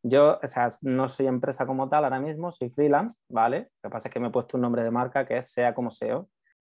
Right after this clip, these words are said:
Y nada, básicamente el resumen es que hago páginas web con, con un posicionamiento integrado. Y aparte yo pues, pues hago cosas extra como un posicionamiento avanzado, publicidad en Google Ads, básicamente páginas, eh, corporativas sencillas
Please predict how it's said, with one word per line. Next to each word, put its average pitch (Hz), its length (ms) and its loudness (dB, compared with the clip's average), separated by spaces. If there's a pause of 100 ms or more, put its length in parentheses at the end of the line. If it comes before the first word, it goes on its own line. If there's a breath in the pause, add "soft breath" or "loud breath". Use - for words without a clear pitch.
(160)
Y 143 80 -2
nada, 139 300 4
básicamente 190 600 2
el 214 80 0
resumen 165 260 -2
es 151 80 -6
que 156 100 -4
hago 127 140 2
páginas 151 300 0
web 214 240 2 (340)
con, 143 360 -4
con 135 160 -2
un 151 240 -4
posicionamiento 139 580 -2
integrado. 117 640 0 (120)
Y 117 60 -10
aparte 135 400 0
yo 151 180 -2
pues, 147 260 -6
pues 117 220 -6
hago 117 320 -4
cosas 113 300 -8
extra 127 320 -4
como 120 160 -6
un 117 80 -6
posicionamiento 117 560 -4
avanzado, 170 680 2
publicidad 117 420 -2
en 117 80 -2
Google 123 320 2
Ads, 175 380 2 (180)
básicamente 151 680 -4 (160)
páginas, 127 640 0
eh, 120 240 -4
corporativas 123 600 -4 (520)
sencillas 117 680 -6